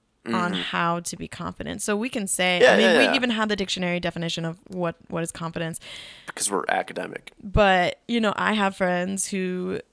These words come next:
Speaker 1: can order something really difficult on a menu, um,
Speaker 2: Mm-hmm.
Speaker 1: and give crazy demands to the waiter and waitress without any,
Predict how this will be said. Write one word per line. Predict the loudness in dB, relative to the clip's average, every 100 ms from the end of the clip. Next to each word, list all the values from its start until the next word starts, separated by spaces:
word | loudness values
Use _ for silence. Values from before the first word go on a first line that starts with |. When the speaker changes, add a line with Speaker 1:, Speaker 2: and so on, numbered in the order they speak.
| _ _ _ -6
Speaker 1:
can | -6 -2
order | -2 0 0
something | 0 -2 -4
really | -4 -2 -2
difficult | -6 -4 -4 -4 -6
on | -6 -6
a |
menu, | -6 -4 -4 -4 -4 -8 _ -8
um, | -4 -2 -4 -4 -6
Speaker 2:
Mm-hmm. | -8 -12 -12 -16 _ _ -20 -6
Speaker 1:
and | -4 -2
give | -2 -2 -2 -4
crazy | -2 -2 -2
demands | -4 -4 -2 -2 -2
to | -2
the | -2
waiter | 0 0 0
and | 0
waitress | -2 -2 -2 -2 -2
without | 0 2 4 2
any, | 0 2 6 6